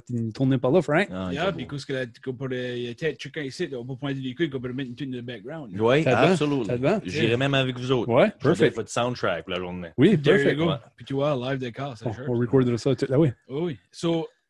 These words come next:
Speaker 3: euh, t'as parlé tantôt de, de start par starter, tu sais, comme commence, euh, commence par écrire une chanson. Y a-t-il de l'advice que tu pourrais donner au monde,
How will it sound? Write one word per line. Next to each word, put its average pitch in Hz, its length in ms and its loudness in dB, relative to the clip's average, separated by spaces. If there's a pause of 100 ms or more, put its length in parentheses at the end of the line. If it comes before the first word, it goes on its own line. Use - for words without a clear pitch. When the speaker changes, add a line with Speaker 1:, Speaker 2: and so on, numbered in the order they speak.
(220)
Speaker 3:
euh, 147 160 -8
t'as 151 100 -12
parlé 202 280 -4
tantôt 165 480 -2
de, 131 340 0
de 110 440 -8 (460)
start - 360 -12
par 120 120 -12
starter, 139 640 -6
tu 120 60 -12
sais, 135 100 -8
comme 113 180 -10
commence, 127 600 -6
euh, 113 340 -8 (380)
commence 139 480 -6 (260)
par 123 180 -10
écrire 123 300 -6
une 127 80 -6
chanson. 127 300 -10
Y 139 120 -4
a-t-il 151 260 -10
de 127 40 -12
l'advice 135 460 -4
que 135 80 -12
tu - 100 -18
pourrais 117 180 -8
donner 120 220 -4
au 123 100 -4
monde, 123 420 -4